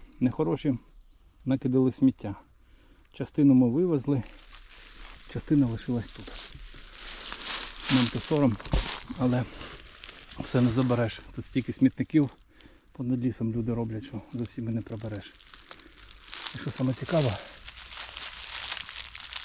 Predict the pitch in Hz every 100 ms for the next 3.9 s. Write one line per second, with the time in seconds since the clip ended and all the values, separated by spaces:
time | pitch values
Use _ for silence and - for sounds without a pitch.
0 | - - - - - - 214 185 - 165
1 | 131 143 113 101 - - - - - -
2 | - - - - - - 147 143 120 -
3 | 123 117 - 113 101 117 185 156 143